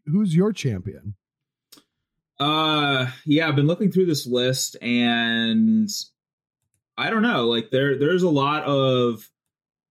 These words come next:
Speaker 2: there's a lot of strong choices here, and I, and I feel like it's hard to say, like, I, I don't know. I would, like, my default would be to pick Paulo just 'cause he's been so dominant lately,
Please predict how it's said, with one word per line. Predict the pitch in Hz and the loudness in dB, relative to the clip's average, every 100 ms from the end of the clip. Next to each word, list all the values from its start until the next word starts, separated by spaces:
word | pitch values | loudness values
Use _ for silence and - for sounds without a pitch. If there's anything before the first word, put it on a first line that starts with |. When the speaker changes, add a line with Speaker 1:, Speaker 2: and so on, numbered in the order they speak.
| _ _ _ _ _ _ _ _ _ _ _ _ _ _ - | _ _ _ _ _ _ _ _ _ _ _ _ _ _ -2
Speaker 2:
there's | 143 196 | -2 0
a | |
lot | 262 285 | 0 0
of | 277 | -2
strong | - 170 156 | -2 -2 -2
choices | 139 127 131 156 - | 0 0 0 -4 -2
here, | 180 185 196 202 | 0 2 0 -2
and | 135 | -2
I, | 135 131 | -2 -2
and | 139 | -2
I | 135 | -2
feel | 135 - 170 208 | -2 -4 0 0
like | 214 208 156 143 _ _ _ _ _ _ _ _ _ _ _ _ _ _ _ _ _ _ _ | 0 0 -2 -4 _ _ _ _ _ _ _ _ _ _ _ _ _ _ _ _ _ _ _
it's | 135 135 | -2 -2
hard | - 151 170 165 | -2 -2 -2 -2
to | |
say, | 135 - 135 120 110 | -4 -2 -2 -2 -2
like, | 110 107 - _ _ _ | -4 -4 -8 _ _ _
I, | - - _ _ _ _ _ _ | -20 -20 _ _ _ _ _ _
I | 120 | -6
don't | 120 | -4
know. | 110 104 - _ _ _ _ _ _ - | -2 -6 -10 _ _ _ _ _ _ -8
I | 139 | -2
would, | 175 196 180 - _ | 2 2 0 -6 _
like, | 143 139 135 | 0 0 0
my | 139 156 | -2 0
default | 135 139 147 170 | 2 0 2 0
would | 147 139 | 0 0
be | 135 | -2
to | 123 120 | -2 -8
pick | - 123 120 _ _ _ | -2 -4 -4 _ _ _
Paulo | 113 110 117 131 139 | -6 -4 -2 0 0
just | 127 - | -2 -8
'cause | 113 | -10
he's | 110 104 | -10 -8
been | 113 104 | -6 -6
so | - 120 110 113 | -6 -4 -2 -2
dominant | 107 107 110 131 139 | -6 -6 -2 -2 -2
lately, | 156 170 190 202 214 | -4 0 0 0 -2